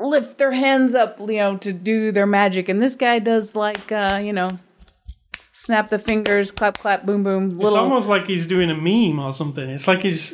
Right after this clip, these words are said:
Speaker 2: it's like it's,
Speaker 1: Yes.
Speaker 2: it's, like,
Speaker 1: But I, I thought it was
Speaker 2: over
Speaker 1: kinda
Speaker 2: the
Speaker 1: cute,
Speaker 2: top.
Speaker 1: actually. <laughs>
Speaker 2: I think they just went, like,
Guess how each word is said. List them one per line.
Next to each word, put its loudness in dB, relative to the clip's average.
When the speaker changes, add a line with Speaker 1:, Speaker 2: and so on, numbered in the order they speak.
Speaker 2:
it's -2
like 0
it's, 2
Speaker 1:
Yes. 2
Speaker 2:
it's, -6
like, 0
Speaker 1:
But 2
I, 2
I 0
thought 2
it 2
was 2
Speaker 2:
over 4
Speaker 1:
kinda 2
Speaker 2:
the 0
Speaker 1:
cute, 2
Speaker 2:
top. -4
Speaker 1:
actually. -2
<laughs> 0
Speaker 2:
I -2
think 2
they 4
just 0
went, 2
like, -2